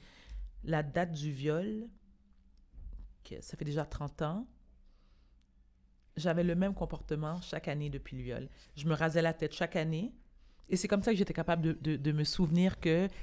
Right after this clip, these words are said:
parce que je le faisais inconsciemment, une semaine avant, j'allais chez mon coiffeur, mon barbier, puis je rase ma tête tout le temps. And then I, I was looking at pictures of myself, and I'm like,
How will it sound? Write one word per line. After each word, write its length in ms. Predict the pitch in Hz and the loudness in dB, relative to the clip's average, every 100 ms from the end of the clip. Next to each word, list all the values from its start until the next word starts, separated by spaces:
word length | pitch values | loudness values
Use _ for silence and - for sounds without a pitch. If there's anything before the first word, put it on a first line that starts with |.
| - - - | -10 -2 6
parce 200 | 185 - | 6 8
que 100 | 196 | 8
je 80 | |
le 80 | 175 | 8
faisais 280 | 165 170 165 | 8 6 6
inconsciemment, 680 | 165 180 175 160 160 147 226 - _ _ _ - - | 4 4 4 6 6 4 0 -6 _ _ _ -20 -2
une 120 | - 214 | 6 6
semaine 240 | - 220 | 8 8
avant, 440 | 185 160 180 240 - - _ - | 8 6 2 2 -4 -20 _ 4
j'allais 160 | 165 | 6
chez 140 | 165 175 | 8 6
mon 120 | 160 | 4
coiffeur, 280 | 147 - 160 | 4 2 4
mon 80 | 156 | 4
barbier, 280 | 160 170 185 | 4 4 2
puis 100 | 165 | 2
je 80 | |
rase 180 | 160 180 | 4 4
ma 100 | 175 | 4
tête 260 | 151 - - | 2 -4 4
tout 80 | - | 6
le 60 | 190 | 6
temps. 220 | - 175 - - - - - - - - - - - - - | 2 -6 -10 -20 -20 -18 -16 -16 -18 -20 -20 -20 -20 -18 -6
And 120 | 214 | 0
then 200 | 220 262 - | 2 0 -2
I, 120 | 214 - | -4 -2
I 40 | |
was 160 | 220 220 | -2 -2
looking 240 | 320 - 220 | -4 0 -2
at 40 | - | 6
pictures 360 | - - 160 147 | 6 6 0 2
of 80 | 135 | 0
myself, 360 | 139 - 160 | 0 -2 -4
and 60 | 170 | -4
I'm 100 | 170 | -2
like, 140 | 180 | -2